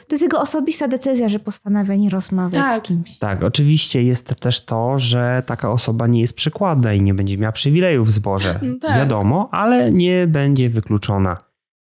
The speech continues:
Speaker 3: Przynajmniej i dopóki nie znajdzie się jakiś nadgorliwy starszy zboru, który stwierdzi, że pff.
Speaker 2: Mm.
Speaker 3: No i wtedy ten komitet odwoławczy, no na przykład w takiej sytuacji, że kogoś wykluczą za kontakt z członkiem rodziny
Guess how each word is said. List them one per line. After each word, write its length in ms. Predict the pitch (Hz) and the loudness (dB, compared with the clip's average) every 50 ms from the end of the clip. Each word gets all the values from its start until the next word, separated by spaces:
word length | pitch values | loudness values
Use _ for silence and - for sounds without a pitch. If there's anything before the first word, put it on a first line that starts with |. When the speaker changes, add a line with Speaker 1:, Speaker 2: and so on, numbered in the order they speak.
| _ _ _ _ _ _ | _ _ _ _ _ _
Speaker 3:
Przynajmniej 800 | - - - 208 220 202 190 180 175 165 160 147 131 87 67 60 65 92 101 110 104 98 92 _ _ _ _ _ _ _ _ _ - | -6 0 2 2 4 4 4 4 4 4 4 4 4 2 0 -2 -6 -10 -14 -16 -20 -20 _ _ _ _ _ _ _ _ _ _ -4
i 160 | 117 117 123 | 0 2 2
dopóki 380 | 123 127 127 - 143 - 139 | 2 2 0 -2 -2 0 0
nie 100 | 131 117 | 2 2
znajdzie 260 | 117 123 117 113 113 110 | 2 2 0 0 0 -2
się 100 | - 117 | -2 -2
jakiś 160 | - - 110 117 | -2 0 2 2
nadgorliwy 500 | 123 113 113 113 110 107 107 104 101 101 | 2 2 2 0 2 2 2 2 0 -2
starszy 520 | - - 95 - - - - - 50 57 | -2 -4 -4 -4 -4 -4 -4 -2 -2 -2
zboru, 380 | 71 107 - 113 104 95 92 90 | -4 -4 -4 -2 -2 0 0 -2
który 260 | - - - 78 69 | -4 -4 -4 -4 -4
stwierdzi, 500 | - - - - 80 64 - - 80 69 | -4 -6 -6 -6 -8 -8 -8 -12 -18 -20
że 120 | - _ - - - _ _ _ _ _ | -20 _ -20 -20 -20 _ _ _ _ _
pff. 220 | - - - - _ _ _ _ _ _ _ _ _ _ _ _ _ _ _ - | -12 -12 -12 -14 _ _ _ _ _ _ _ _ _ _ _ _ _ _ _ -12
Speaker 2:
Mm. 120 | 208 214 - 220 190 147 - | -10 -10 -8 -8 -8 -6 -4
Speaker 3:
No 80 | - 220 | -2 0
i 60 | 190 | 0
wtedy 260 | - - 185 180 185 | 0 0 0 0 2
ten 180 | 170 165 165 151 | 2 2 2 2
komitet 400 | - 151 147 156 151 165 156 147 | 2 2 2 2 2 2 0 2
odwoławczy, 560 | 139 135 135 139 139 135 135 - - 143 127 - | 2 2 2 2 0 0 -2 -2 0 0 0 2
no 160 | 123 127 117 | 2 2 2
na 100 | 127 127 | 0 0
przykład 240 | 127 - - 135 127 | 0 -2 -2 -2 -2
w 40 | - | -4
takiej 240 | - 117 117 113 110 | -6 -6 -4 -4 -4
sytuacji, 440 | - - 104 113 113 120 117 127 113 | -2 -2 0 0 0 0 0 0 0
że 100 | 117 110 | 0 0
kogoś 320 | - 117 113 117 107 104 | -2 -2 0 0 0 0
wykluczą 420 | 113 104 - - 127 127 - 113 110 | 0 -2 0 0 0 0 0 0 0
za 120 | 113 113 | 0 -2
kontakt 500 | - 120 113 107 - 104 98 - _ - | -2 -2 -2 -2 -2 -4 -6 -8 _ -20
z 140 | 110 107 - | -20 -10 -4
członkiem 880 | - 123 117 113 - 117 110 107 104 101 98 95 95 95 92 90 90 98 | -2 0 0 2 2 2 2 4 4 4 2 2 2 0 0 -2 -2 0
rodziny 640 | 104 104 107 104 113 123 143 175 220 269 285 277 | 0 2 2 4 4 4 4 4 4 4 2 0